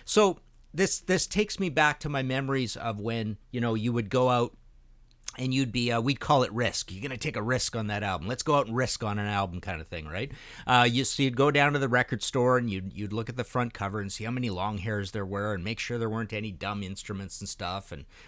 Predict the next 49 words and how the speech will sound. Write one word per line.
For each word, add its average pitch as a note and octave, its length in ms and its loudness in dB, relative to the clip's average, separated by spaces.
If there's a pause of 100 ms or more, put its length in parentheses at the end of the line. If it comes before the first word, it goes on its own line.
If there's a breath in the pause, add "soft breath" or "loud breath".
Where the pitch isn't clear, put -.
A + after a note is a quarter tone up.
what C3+ 160 0
are - 20 -6
the, C3 220 0
what D3+ 160 0
does D#3 100 -2
the D3 100 4
band C3+ 300 2
look B2 240 0
like? B2+ 380 -2
You B2 60 -2
know, A#2 180 2
how, D3 240 4
how D#3+ 240 4
heavy E3+ 340 6
does E3 160 6
this D#3+ 200 0
look D3+ 200 0
in C#3 100 -2
general? E3 360 2
But C3+ 340 6 (480 loud breath)
one F#3 220 4
of F#3+ 100 6
the F3 80 4
things E3+ 320 0
that D#3+ 100 0
was C3+ 160 0
always C#3+ 360 2
very B2 260 0
important A2 460 -4
as G2 100 -6
well D3+ 340 2
was G#2+ 220 -4
what F#3 220 -10
did G3 140 -10
the F#3+ 100 -6
list F3+ 240 -8
of D#3 80 -6
song E3 260 -4
titles F#2 400 -8
look D2 220 -14
like, - 160 -18
right? C#3 180 -6
How F3 160 -2
violent D#3 480 4
were A#2 160 2
they? F2 240 -2 (340 loud breath)
Um, B2+ 320 6 (240 loud breath)
so G3 260 6
essentially F#3+ 720 4